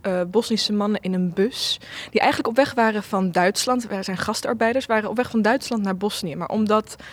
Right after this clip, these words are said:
ze Bosnië niet meer in konden, wilden ze terugrijden naar Zagreb.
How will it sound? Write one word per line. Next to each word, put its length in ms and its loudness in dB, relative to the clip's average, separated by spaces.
ze 140 -6
Bosnië 300 2
niet 120 4
meer 160 0
in 160 2
konden, 300 0
wilden 180 -2
ze 120 -4
terugrijden 600 0
naar 180 -4
Zagreb. 540 0